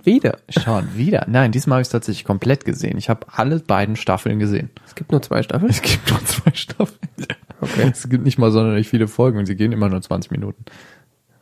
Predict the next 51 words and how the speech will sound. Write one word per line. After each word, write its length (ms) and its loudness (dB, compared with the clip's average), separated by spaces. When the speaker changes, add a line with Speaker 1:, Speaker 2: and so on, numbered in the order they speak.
Speaker 1:
Okay, 240 -4
dann 80 0
kann 140 0
ich's 80 0
ja 80 0
vielleicht 220 -2
doch 160 0
gucken. 260 -2
Speaker 2:
Ja. 120 4
Speaker 1:
<laughs> 60 -2
Ich 80 -4
hab 100 -2
ja 80 4
immer 160 2
dieses, 340 -2
äh, 240 0
Doktor 220 -2
Speaker 2:
Und 0 -
vor 60 0
Speaker 1:
Sheldon 200 2
Speaker 2:
allen 120 0
Dingen 120 4
Speaker 1:
Cooper-Syndrom, 560 0
dass 220 -2
wenn 100 0
ich 140 -4
eine 80 0
Speaker 2:
Nein, 160 2
Speaker 1:
Serie 320 4
Speaker 2:
nein. 160 2
Speaker 1:
anfange, 420 -2
dann, 300 0
äh, 180 0
habe 140 2
ich 80 2
Speaker 2:
Ja, 80 4
Speaker 1:
Angst, 180 0
ich 80 0
muss 140 0
sie 80 2
Speaker 2:
nee. 40 0
Speaker 1:
fertig 240 4
gucken. 200 0
Speaker 2:
Das 140 -4
Problem 360 0
ist, 160 -2
danach 300 0
ist 160 -4
dein 140 2
Weltbild 380 2
zerstört. 420 -2